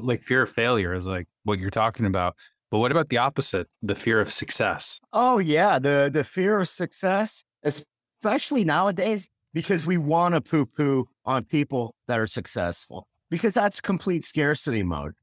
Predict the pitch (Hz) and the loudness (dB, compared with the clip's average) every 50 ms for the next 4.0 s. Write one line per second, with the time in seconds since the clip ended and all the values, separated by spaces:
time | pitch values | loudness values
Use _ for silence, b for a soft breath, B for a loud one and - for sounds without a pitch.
0 | _ _ _ _ _ - 147 170 175 147 175 156 131 139 135 135 120 - 127 123 | _ _ _ _ _ -2 0 2 2 2 2 0 0 0 -2 -2 -2 -2 -2 0
1 | 123 117 110 107 - - - _ _ _ - 185 185 151 127 127 165 165 170 175 | 2 2 2 0 -2 -6 -14 _ _ _ -2 0 2 2 2 2 2 2 4 2
2 | 170 160 165 151 - - - 165 156 151 143 - - - 147 151 160 156 - - | 2 2 2 0 -2 -2 -2 -2 -2 -2 -2 -6 -4 -2 -2 0 0 -2 -4 -6
3 | 151 - - 156 143 147 - - 139 127 - - 135 135 135 - - 131 110 | -8 -4 -2 0 0 0 0 -4 -10 -10 -6 -4 -4 -4 -2 -4 -6 -10 -12